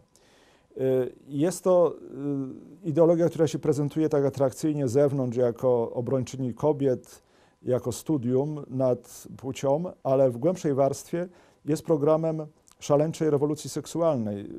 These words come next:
napisanej przez maniaków seksualnych. Jest kolejną ideologią ateistyczną.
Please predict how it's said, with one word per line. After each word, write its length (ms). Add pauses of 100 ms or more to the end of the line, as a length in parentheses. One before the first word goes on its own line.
(200)
napisanej 640 (140)
przez 460
maniaków 460
seksualnych. 680 (680)
Jest 380
kolejną 500 (340)
ideologią 500
ateistyczną. 800